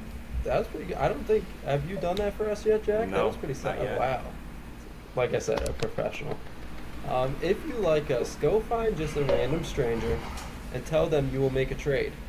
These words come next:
Speaker 1: That if they listen to one of our episodes, you will give them a kiss on the cheek. Um,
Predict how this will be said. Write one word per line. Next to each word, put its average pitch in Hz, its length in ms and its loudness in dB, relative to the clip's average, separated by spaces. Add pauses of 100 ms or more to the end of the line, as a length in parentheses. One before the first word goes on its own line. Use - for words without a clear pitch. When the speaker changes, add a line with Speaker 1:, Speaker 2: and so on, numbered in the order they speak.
(260)
Speaker 1:
That 110 120 4
if - 140 -4
they 127 160 2
listen 139 320 2
to 135 100 -6
one 123 160 -2
of 120 100 -2
our 123 140 4
episodes, 127 580 0 (560)
you 202 60 -2
will 117 120 -2
give 113 220 0
them 110 160 2
a 110 40 -2
kiss - 260 -2
on 110 120 0
the 107 60 0
cheek. 95 240 -6 (540)
Um, 110 400 -2